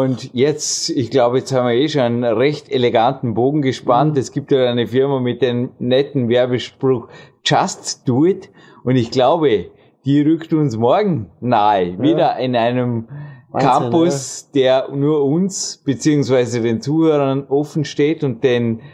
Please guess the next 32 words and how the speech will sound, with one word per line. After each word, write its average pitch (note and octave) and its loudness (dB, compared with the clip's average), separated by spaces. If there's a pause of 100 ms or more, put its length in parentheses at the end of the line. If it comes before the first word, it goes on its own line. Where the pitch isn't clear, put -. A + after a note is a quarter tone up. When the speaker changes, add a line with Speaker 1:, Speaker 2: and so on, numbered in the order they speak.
(120)
Speaker 1:
Arbeitern, C#3+ 0 (140)
den A2 0 (220)
Speaker 2:
Ja. A#2+ -2
Speaker 1:
Angestellten C3 0
bei A2+ 4
Nike. C#3 0 (160)
Da C3 0
dürfen C#3+ -2
wir A#2+ -2
morgen D3+ 2
nicht C#3 0
nur B2+ 0
trainieren, B2 0
sondern C3+ 0
ein B2 0
Seminar A#2 0
halten. G#2 -2
Also G2+ 0
Speaker 2:
Ja. G#2 0
Speaker 1:
was C#3 0 (360)
erwartest A#2+ 0
du D3 0
von C#3 -2
diesem B2+ -2
Seminar G#2+ 2
und C3 -2
was C#3 -2
bedeutet B2+ -2
vor A2+ 2
allem A#2+ 0 (280)
eine A2+ 0
Einladung D3 2